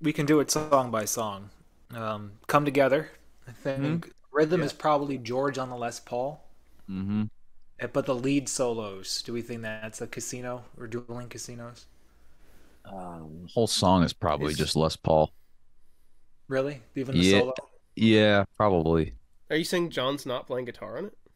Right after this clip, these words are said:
Speaker 2: He's not. So there's, there's, uh, contradicting accounts. Like, uh, I think Paul said that,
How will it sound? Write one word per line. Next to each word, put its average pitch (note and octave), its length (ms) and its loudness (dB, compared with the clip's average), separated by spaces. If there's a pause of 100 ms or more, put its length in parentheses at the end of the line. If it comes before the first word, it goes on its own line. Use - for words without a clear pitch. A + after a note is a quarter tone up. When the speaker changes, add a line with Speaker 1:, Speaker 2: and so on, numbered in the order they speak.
(140)
Speaker 2:
He's A#2 300 6
not. A#2+ 340 8
So A2 180 2
there's, A2 260 6
there's, A2+ 320 8
uh, G#2 380 10 (380)
contradicting G#2 1000 6 (920)
accounts. - 640 4 (880)
Like, - 280 0
uh, F2+ 180 8
I F2+ 140 4
think G2 380 4
Paul F#2+ 280 8
said F2+ 220 4
that, F2 100 6